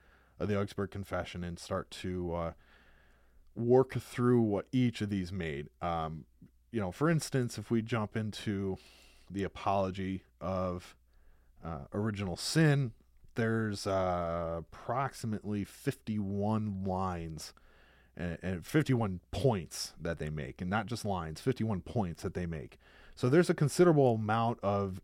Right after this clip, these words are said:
information that needs to be unhashed as we move into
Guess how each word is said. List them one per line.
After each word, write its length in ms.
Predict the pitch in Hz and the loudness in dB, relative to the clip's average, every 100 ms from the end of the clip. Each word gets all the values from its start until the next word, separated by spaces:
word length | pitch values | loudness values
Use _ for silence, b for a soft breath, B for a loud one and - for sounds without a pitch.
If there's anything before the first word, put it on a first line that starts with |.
| - | -4
information 680 | 123 - 117 107 104 110 95 | -2 0 0 0 0 -2 -4
that 160 | 82 | -4
needs 360 | 98 104 95 - | -4 -2 -4 -6
to 100 | 104 | -6
be 420 | 98 95 92 92 80 | -4 -4 -4 -6 -8
unhashed 720 | 82 87 95 95 90 - - | -10 -10 -8 -6 -8 -10 -8
as 180 | 95 92 | -8 -6
we 140 | 92 87 | -6 -2
move 500 | 101 151 147 127 - | 4 6 6 4 -2
into 800 | 123 117 117 - 117 104 104 101 | -4 -2 -4 -4 -2 0 0 -4